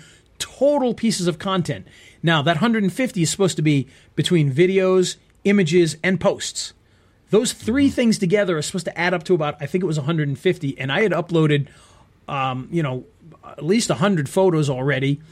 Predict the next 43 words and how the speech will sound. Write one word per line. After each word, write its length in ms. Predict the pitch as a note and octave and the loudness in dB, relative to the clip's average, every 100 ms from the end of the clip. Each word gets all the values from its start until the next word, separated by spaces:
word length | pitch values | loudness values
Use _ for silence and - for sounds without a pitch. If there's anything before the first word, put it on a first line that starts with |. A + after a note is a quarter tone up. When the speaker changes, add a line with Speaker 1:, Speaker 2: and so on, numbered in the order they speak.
| - _ A#2+ | -20 _ -10
Speaker 1:
I 60 | |
had 100 | B2+ | -8
started 320 | - A3 G#3 | 0 0 2
doing 200 | D#3+ F3 D#3+ | 2 0 0
posts, 340 | E3 D#3+ D#3+ | 0 0 0
and 100 | D3 | -4
I 40 | |
uploaded 420 | C3+ E3+ E3 D3+ C#3 | -2 -2 0 0 -2
four 260 | - E3+ | -4 -2
hundred 260 | D3+ D3 B2+ | -2 -2 -4
videos 440 | C#3+ C#3+ C#3+ C#3 B2+ | -4 -2 -2 -2 -6
and 180 | C3 A#2 - | -10 -12 -12
locked 340 | C3+ C#3+ - | -6 -6 -6
the 80 | D3 | -6
whole 160 | C#3 C3 | -4 -4
system 360 | - C#3+ C#3 | -6 -6 -6
down. 300 | C3 B2+ B2+ | -6 -6 -6
And, 200 | A#2+ A#2+ - - - - | -6 -8 -12 -20 -20 -10
um, 360 | B2 A#2 A#2 A#2+ | -6 -4 -4 0
very, 320 | D3 E3+ C3+ D3+ | 2 2 0 -4
I 80 | C3+ | -4
can't 240 | F3 E3 | -2 -2
add 200 | C#3 D#3+ | 0 0
any 100 | E3 | 2
more 160 | D#3 D3 | 2 0
content. 460 | D3 D3+ D3+ D#3 C#3 | -2 -2 0 -2 -4
I 80 | |
can't 200 | C3 D#3+ | -8 -4
do 100 | D3+ | -4
posts. 640 | - - D#3 D3 - - - - - _ _ | -4 -2 -2 -2 -6 -12 -14 -20 -20 _ _
Um, 680 | C3 C3 C3 C3 C3 B2+ C3+ - | -8 -4 -4 -2 -4 -4 -6 -8
so 200 | - D#3+ | -4 -2
don't 300 | C#3 A#3 B3 | 2 0 0
do 180 | F#3 F#3 | 2 2
that 260 | D#3+ B2+ C3+ | 2 -2 -4
is 180 | C3+ C3+ | -2 0
the, 240 | C#3 C3+ | 0 -2
the 140 | C#3 | -4
bottom 360 | C3 C3+ C#3+ C3+ | -2 -2 -2 -4
line 200 | B2+ A#2+ | -6 -6
with 100 | A#2 | -4
Speaker 2:
Yeah. 40 | C#3 | -4
Speaker 1:
that. 40 | B2 | -8